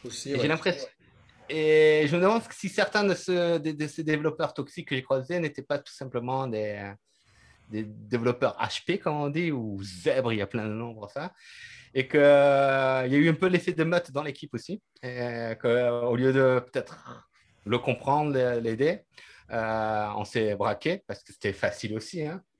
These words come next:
Speaker 2: Euh, donc, euh, moi, ça n'empêche pas qu'il y a des cons, hein. <laughs> Il y a des vrais développeurs toxiques. Mais
Speaker 1: Ouais,
Speaker 2: dans
Speaker 1: moi,
Speaker 2: le
Speaker 1: je
Speaker 2: lot
Speaker 1: parlais vraiment du gros con, hein, de,
Speaker 2: Ouais,
Speaker 1: de
Speaker 2: ouais, mais dans le lot,
Speaker 1: compétition,
Speaker 2: peut-être
Speaker 1: hein.
Speaker 2: que moi, avec, euh, avec l'expérience maintenant, aujourd'hui,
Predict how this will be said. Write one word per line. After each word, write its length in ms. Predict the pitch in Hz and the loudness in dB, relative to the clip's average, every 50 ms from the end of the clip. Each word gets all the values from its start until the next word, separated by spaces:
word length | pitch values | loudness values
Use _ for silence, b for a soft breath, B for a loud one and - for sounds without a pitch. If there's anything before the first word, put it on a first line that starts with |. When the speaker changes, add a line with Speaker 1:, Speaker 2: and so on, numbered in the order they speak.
| - | -12
Speaker 2:
Euh, 880 | - 104 107 101 101 101 101 101 101 101 98 98 95 95 95 95 95 98 98 b b b b b _ | -10 -10 -8 -8 -8 -8 -8 -8 -8 -8 -8 -10 -10 -10 -10 -10 -10 -12 -12 b b b b b _
donc, 240 | - 113 117 113 - | -4 -4 -2 0 2
euh, 140 | 120 113 107 101 B B B | 4 4 4 2 B B B
moi, 100 | 117 117 | -2 0
ça 120 | - - | 0 0
n'empêche 220 | 117 - 127 120 - | 0 0 0 -2 -2
pas 120 | - 143 | -2 -2
qu'il 120 | - - 120 | 0 0 0
y 40 | |
a 40 | 117 | 0
des 60 | 120 | -2
cons, 280 | - - 135 127 127 120 | -4 -2 -2 -2 -2 -2
hein. 80 | 120 131 - | -4 -6 -4
<laughs> 60 | - | -2
Il 80 | - 151 | 0 0
y 20 | |
a 40 | - | 2
des 160 | - 147 120 | 4 2 2
vrais 180 | 104 104 - 113 | 0 -2 -4 -4
développeurs 480 | 120 117 123 127 117 - - - 127 - | -4 -2 -2 -2 -2 -2 -4 -6 -6 -4
toxiques. 380 | - 123 113 - - - - _ _ | -6 -8 -8 -8 -12 -20 -20 _ _
Mais 120 | 127 135 160 | 2 4 6
Speaker 1:
Ouais, 60 | 175 | 6
Speaker 2:
dans 140 | 180 165 147 | 6 6 6
Speaker 1:
moi, 100 | 147 143 | 6 4
Speaker 2:
le 20 | |
Speaker 1:
je 60 | 147 143 | 4 4
Speaker 2:
lot 60 | 156 | 6
Speaker 1:
parlais 180 | 160 160 165 | 8 8 8
vraiment 340 | 165 143 151 170 170 175 185 | 8 8 8 8 8 8 6
du 140 | 180 170 175 | 6 6 4
gros 180 | 151 151 165 160 | 6 6 4 4
con, 440 | 160 165 156 143 123 117 120 127 | 4 2 0 2 2 0 0 -2
hein, 40 | 143 | -2
de, 80 | 151 - | 2 4
Speaker 2:
Ouais, 160 | 156 165 165 | 6 8 8
Speaker 1:
de 40 | 165 | 8
Speaker 2:
ouais, 160 | 170 175 175 | 6 6 4
mais 100 | 175 175 | 4 6
dans 160 | 165 180 180 | 6 6 8
le 100 | 175 185 | 8 8
lot, 200 | 180 185 202 202 | 8 8 8 8
Speaker 1:
compétition, 140 | - 233 - | 6 4 4
Speaker 2:
peut-être 240 | 208 196 - - - | 4 4 4 2 0
Speaker 1:
hein. 40 | 185 | 0
Speaker 2:
que 60 | 180 | 0
moi, 140 | 185 196 196 | 0 0 0
avec, 280 | 196 190 180 - - | 0 0 -2 0 2
euh, 140 | 180 165 165 | 4 4 4
avec 200 | 160 160 160 151 | 2 0 -2 -4
l'expérience 420 | 165 170 156 - 175 170 180 185 185 - | -4 -6 -6 -4 -4 -2 -2 -2 -2 -4
maintenant, 220 | 180 165 175 180 | -4 -2 -2 0
aujourd'hui, 340 | 175 170 170 156 156 151 | 2 2 2 2 2 0